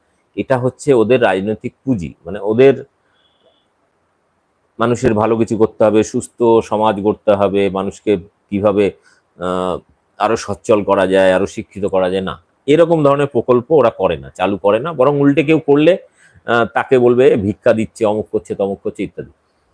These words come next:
Basically গরিবদের, সরকার তরফ থেকে গরিবদের কিছু দেয় না, আহ,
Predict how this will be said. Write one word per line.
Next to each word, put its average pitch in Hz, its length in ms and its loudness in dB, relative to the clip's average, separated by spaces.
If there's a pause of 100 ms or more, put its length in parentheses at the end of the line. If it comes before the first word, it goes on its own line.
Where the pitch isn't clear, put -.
(1200)
Basically 190 400 2 (120)
গরিবদের, 156 460 4
সরকার 156 460 -2 (160)
তরফ 147 260 2
থেকে 165 140 2
গরিবদের 127 380 2
কিছু 117 240 -12
দেয় 85 240 0
না, 107 140 -2 (600)
আহ, 90 260 -16